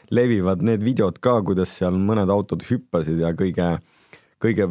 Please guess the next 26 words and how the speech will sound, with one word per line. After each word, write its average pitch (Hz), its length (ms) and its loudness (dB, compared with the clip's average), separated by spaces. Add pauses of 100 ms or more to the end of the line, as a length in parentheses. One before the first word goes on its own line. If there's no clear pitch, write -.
vägevam 92 480 0
hüpe 87 320 -2
siis 85 160 0
oli 90 160 0
tegelikult 87 400 -2
Esa-Pekka 92 460 -2
Lappi 95 420 -2
poolt, 76 320 -6
kes, 80 220 -6 (200)
eh, 85 280 -2 (640)
kes - 280 -4
tuli 104 240 0
nii 127 320 0
kõvasti 120 400 -2
nina 117 240 2
peale, 95 320 0
sädemeid 90 400 -2
kõike - 320 -6
lendas 85 400 -2
ja 82 80 -2 (240)
ta 92 120 -4
jõudis 87 480 -4
katse - 320 -6
lõppu, 85 500 -2 (600)
jõudis 101 480 -2
katte-, 107 400 -4